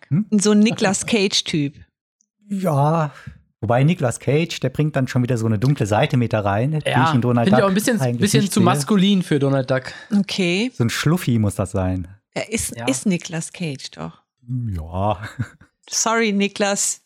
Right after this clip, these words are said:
Speaker 2: wenn du das hörst, war natürlich nicht so gemeint.
Speaker 3: Wer hat denn hier den, den Dude gespielt? Aus The, The Big Lebowski?
Speaker 1: Äh, Jeff Bridges.
Speaker 3: Ja, vielleicht der?
Speaker 2: Ja, stimmt. Der wär auch gut.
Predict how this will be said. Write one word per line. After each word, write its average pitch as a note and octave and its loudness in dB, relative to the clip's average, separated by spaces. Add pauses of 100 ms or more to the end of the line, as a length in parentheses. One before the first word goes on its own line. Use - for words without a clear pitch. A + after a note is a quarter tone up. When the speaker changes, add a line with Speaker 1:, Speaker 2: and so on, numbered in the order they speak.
Speaker 2:
wenn F#3+ -4
du G3 0
das F#3 -4
hörst, G3 -4 (140)
war G3+ -4
natürlich F#3+ -6
nicht G3 -4
so F#3 -6
gemeint. F3+ -6 (180)
Speaker 3:
Wer C3+ 0
hat G3 0
denn F#3 4
hier F3 4
den, E3 4
den D3 4
Dude G#3 2
gespielt? - -6 (160)
Aus B2 -6
The, B2+ -2
The C3+ 0
Big D#3 -2
Lebowski? C#3 -2 (180)
Speaker 1:
Äh, G2 -2
Jeff - -6
Bridges. - -6 (180)
Speaker 3:
Ja, G3+ 0 (340)
vielleicht E3 -2
der? A3 -2 (240)
Speaker 2:
Ja, A3+ -2
stimmt. E3+ -2
Der G3+ 0
wär G#3 -2
auch A3 -2
gut. E3 -6